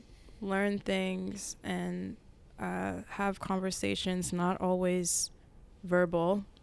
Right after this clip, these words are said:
but sometimes in ways that are unspoken with the things that I make that I can't find in humans, that I don't think are possible with other people.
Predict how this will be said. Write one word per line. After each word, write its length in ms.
but 200
sometimes 720
in 200
ways 240
that 160
are 80
unspoken 1000
with 360
the 100
things 360
that 140
I 100
make 300
that 200
I 240
can't 280
find 360
in 240
humans, 500
that 160
I 100
don't 240
think 200
are 80
possible 440
with 180
other 160
people. 520